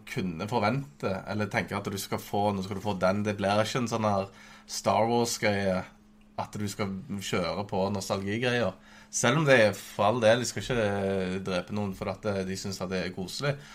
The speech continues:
Og selvfølgelig kommer det til å være elementer, men det blir en helt annen historie, og det kommer til å bli en, og det, det handler ikke om å, å egentlig nødvendigvis snakke så veldig mye om alle retningene serien tok etter hvert. For dette er litt sånn at,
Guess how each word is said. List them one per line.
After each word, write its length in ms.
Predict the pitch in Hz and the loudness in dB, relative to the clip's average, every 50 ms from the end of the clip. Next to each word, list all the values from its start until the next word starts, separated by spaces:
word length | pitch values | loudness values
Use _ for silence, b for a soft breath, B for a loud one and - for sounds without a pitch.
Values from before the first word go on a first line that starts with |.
| B B - | B B -8
Og 60 | 98 | -4
selvfølgelig 400 | 101 107 - 101 92 98 113 120 | -4 -2 0 0 0 0 0 0
kommer 160 | 123 120 117 107 | 0 0 0 0
det 80 | 101 | 0
til 80 | 95 95 | 2 4
å 60 | 95 | 4
være 220 | 95 98 104 - - | 4 4 2 0 -2
elementer, 580 | 90 95 95 101 117 147 139 - 165 110 95 - - B B B B B B B - | -2 0 0 0 0 0 0 0 -2 -2 -2 -4 -8 B B B B B B B -8
men 100 | 98 101 | -6 -4
det 100 | 98 95 | -2 0
blir 120 | 95 90 | 0 0
en 60 | 90 92 | -2 -2
helt 420 | - - 117 127 143 139 - - - - - | -2 0 0 0 0 -2 -6 -8 -12 -8 -4
annen 220 | - 101 95 95 98 | 0 0 2 2 2
historie, 420 | 104 98 - 110 107 117 123 123 | 0 -2 -2 -2 0 0 2 2
og 160 | 120 107 92 | 0 0 0
det 80 | 98 95 | -2 -4
kommer 160 | 95 101 98 | -4 -4 -4
til 80 | 98 95 | -4 -4
å 60 | 98 | -4
bli 60 | 101 98 | -2 -2
en, 240 | 101 104 98 98 98 B B B B B - | -2 -4 -4 -6 -8 B B B B B -6
og 60 | 101 | -2
det, 160 | 104 104 98 - | -2 -2 -2 -2
det 280 | 120 104 104 120 117 110 | -6 -4 0 2 2 4
handler 260 | 123 120 98 101 110 | 4 2 2 2 2
ikke 80 | 107 | 2
om 100 | 143 135 | 2 4
å, 120 | 135 131 123 120 101 | 4 4 4 4 2
å 300 | 82 101 117 120 117 113 110 | 2 2 2 4 4 6 4
egentlig 480 | 110 117 117 123 120 113 110 107 104 B B B B B B B B B - - - - | 4 2 2 2 2 2 2 2 0 B B B B B B B B B -20 -20 -18 -10
nødvendigvis 720 | - 135 127 131 113 120 120 120 123 127 127 120 107 - - - - - - - - - | -2 0 2 2 4 4 2 2 4 4 2 2 2 2 2 2 2 0 0 -2 -4 -2
snakke 400 | - - - 120 - - - 135 | -2 0 0 0 -2 -2 -2 -2
så 160 | - - 123 117 | 0 0 2 2
veldig 300 | 117 110 90 85 80 104 | 2 2 2 0 0 0
mye 160 | 117 110 104 101 | 0 2 2 2
om 200 | 104 107 107 104 | 2 2 2 2
alle 580 | 101 - - 104 104 95 90 85 92 107 110 107 - - - - 113 98 101 | 0 0 0 -2 -2 -2 -2 -2 -2 -2 -2 -2 -6 -14 -14 -12 -12 -6 -4
retningene 540 | 107 104 - - - 120 113 113 113 110 107 | -2 -2 -4 -4 -6 -6 -4 -2 0 0 0
serien 460 | 101 - 110 95 98 101 104 98 98 95 | 0 0 0 0 2 2 0 0 -2 -4
tok 320 | - - 104 107 110 - | -4 -6 -6 -6 -6 -8
etter 180 | - 95 92 104 92 | -10 -10 -8 -4 0
hvert. 320 | 107 110 131 139 139 - B B B B B B B B B - - | 2 2 2 2 0 -4 B B B B B B B B B -8 -4
For 80 | - 104 | -2 -2
dette 240 | 92 - - - | -2 0 2 2
er 300 | 110 95 92 101 104 107 107 | 4 4 6 6 6 6 4
litt 140 | 110 104 - | 2 0 0
sånn 160 | 120 110 107 | 0 2 2
at, 160 | 104 101 104 | 2 0 0